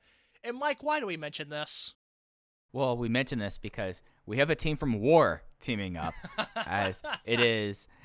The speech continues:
Speaker 2: it is, of course, Tomohiro Ishii teaming up with someone who I think maybe had, like, a little bit of training in War, but he got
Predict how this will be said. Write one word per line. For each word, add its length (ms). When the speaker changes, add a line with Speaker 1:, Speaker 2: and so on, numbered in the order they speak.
Speaker 2:
it 100
is, 220
of 80
course, 260
Tomohiro 540
Ishii 420
teaming 480
up 300
with 80
someone 200
who 180
I 240
think 180
maybe 220
had, 100
like, 160
a 60
little 260
bit 120
of 40
training 280
in 140
War, 180
but 100
he 80
got 200